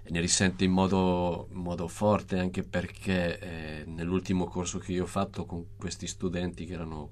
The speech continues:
quarantuno, quarantadue, provenienti da diciannove paesi differenti, e dovendo io fare evangelizzazione e impegno sociale, mm, mi ha portato immediatamente a collegarmi con tante delle loro realtà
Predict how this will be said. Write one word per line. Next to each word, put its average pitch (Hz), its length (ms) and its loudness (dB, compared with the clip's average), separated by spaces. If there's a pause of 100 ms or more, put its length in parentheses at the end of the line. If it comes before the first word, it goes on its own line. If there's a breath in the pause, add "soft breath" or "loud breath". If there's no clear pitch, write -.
(120)
quarantuno, 78 920 -8
quarantadue, 92 580 -2 (640 loud breath)
provenienti 90 460 4
da 87 80 2
diciannove 87 480 0
paesi 85 480 -2
differenti, 92 920 0
e - 160 -8
dovendo 90 360 2
io 92 160 4
fare 90 420 2
evangelizzazione 87 760 -2
e - 20 -2
impegno 87 400 -4
sociale, 90 800 0
mm, 80 400 -10
mi 78 160 -6
ha 76 80 -10
portato 85 560 -8
immediatamente 85 1160 -4
a 80 280 -6
collegarmi 90 640 0
con 82 300 -8
tante 95 340 2
delle 82 160 -4
loro 82 240 -4
realtà 80 600 -6